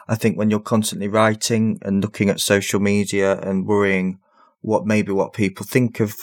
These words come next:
of your style and, and what you're doing and, and putting pressure on it, you, you lose the, the just gentleness of it. So I really want to get back to, to just sitting in the garden more and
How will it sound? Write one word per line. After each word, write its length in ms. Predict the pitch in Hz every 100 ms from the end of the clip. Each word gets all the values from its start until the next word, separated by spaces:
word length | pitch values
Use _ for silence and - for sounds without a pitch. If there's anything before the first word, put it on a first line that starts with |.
| -
of 180 | 92
your 140 | 95 92
style 480 | - 113 107 104 98
and, 260 | 90 87
and 160 | 92 95
what 140 | 87
you're 100 | 95
doing 400 | 90 110 107 101
and, 280 | 95 92 85 _ _ _ -
and 160 | 104
putting 260 | 123 95 104
pressure 380 | - 110 - 98
on 80 |
it, 140 | 92 85
you, 280 | 95 98 98 -
you 100 | 101
lose 460 | 98 107 104 98
the, 400 | - 98 95 90 _ _ _ _ _ - -
the 80 | 101
just 360 | 110 - - -
gentleness 720 | - 120 107 107 98 92 - 95
of 100 | 85
it. 200 | 82 -
So 200 | - 107
I 60 | 98
really 260 | 104 98
want 180 | 98 87
to 80 | -
get 180 | - 78
back 280 | 98 - -
to, 320 | - 95 95 _ _ _
to 100 | -
just 220 | 117 113
sitting 260 | - 110 107
in 140 | 104
the 40 | 92
garden 360 | 92 92 92
more 360 | 90 90 90 87
and 360 | 95 92 90